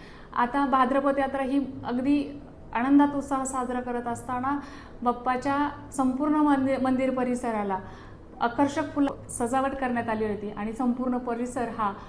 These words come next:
विद्युत रोषणाईने उजळून, उजळून निघालेला होता. अशा पद्धतीने सगळ्यांनी एकत्र येऊन ग्रामपंचायत, ग्रामस्थ आणि श्री क्षेत्र महागणपती देवस्थान ट्रस्ट आणि आपले सगळे अधिकारी वर्ग यांच्या माध्यमातनं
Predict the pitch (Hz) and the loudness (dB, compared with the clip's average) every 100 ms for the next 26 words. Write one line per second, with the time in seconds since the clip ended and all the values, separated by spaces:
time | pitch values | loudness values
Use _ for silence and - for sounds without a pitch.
0 | - - 247 202 285 285 277 277 254 247 | -14 -2 0 4 2 2 0 0 -2 0
1 | 240 240 226 240 240 240 240 - - - | 0 0 0 0 0 -2 -2 -10 -14 -16
2 | - 220 240 240 269 277 269 240 233 226 | -10 -2 0 2 6 6 4 2 0 -2
3 | 214 214 240 269 277 247 269 277 277 269 | -2 0 2 2 0 0 0 0 0 -2
4 | 269 - - - - 254 247 269 277 277 | -6 -8 -14 -10 -2 0 2 2 4 4
5 | 247 277 269 262 220 190 202 226 240 - | 2 0 0 2 0 -2 -6 -10 -12 -12
6 | - 220 233 233 240 269 262 269 269 - | -12 -4 0 0 0 0 0 0 -2 -6
7 | - - - 214 233 226 254 294 - 208 | -14 -16 -12 -6 0 2 4 2 0 -6
8 | 165 - 208 233 240 254 294 294 277 277 | -8 -6 -4 -2 -4 -2 0 -2 -2 -2
9 | 269 254 240 240 240 233 226 226 233 240 | 0 0 -2 -2 -4 -4 -4 -4 -4 -4
10 | 233 262 277 269 - 214 220 220 220 240 | -4 -2 -4 -4 -10 -8 -6 -6 -4 -6
11 | 254 254 - - - - 269 262 285 294 | -6 -8 -12 -14 -14 -2 0 4 2 2
12 | - - - - - - - - - 214 | -4 -12 -14 -16 -16 -16 -16 -10 -2 2
13 | 240 285 302 269 226 196 - - 208 226 | 4 4 4 2 0 -2 -6 -10 -4 -2
14 | 240 302 294 277 254 240 214 - 202 | 0 6 6 8 4 2 -2 -6 -8